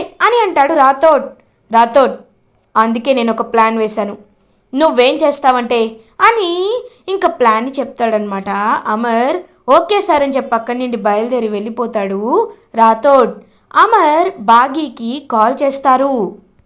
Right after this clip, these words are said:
ఇటువైపు బాగీ అరుంధతి దగ్గరికి వచ్చి, "అక్క,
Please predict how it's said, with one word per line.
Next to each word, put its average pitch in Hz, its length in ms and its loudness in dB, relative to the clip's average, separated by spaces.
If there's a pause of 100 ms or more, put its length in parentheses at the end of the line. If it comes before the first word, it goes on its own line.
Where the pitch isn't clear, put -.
(300)
ఇటువైపు 427 440 2
బాగీ 269 540 0 (560)
అరుంధతి 427 540 2
దగ్గరికి 277 380 -2
వచ్చి, 262 360 0 (720)
"అక్క, 269 220 2